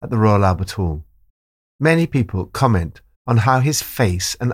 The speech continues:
eyes shine with the radiance of God's presence.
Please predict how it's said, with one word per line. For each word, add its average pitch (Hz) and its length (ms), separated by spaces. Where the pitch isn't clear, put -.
eyes 90 560
shine 82 880
with 104 140
the 110 100
radiance 117 800
of - 260
God's 104 320
presence. - 720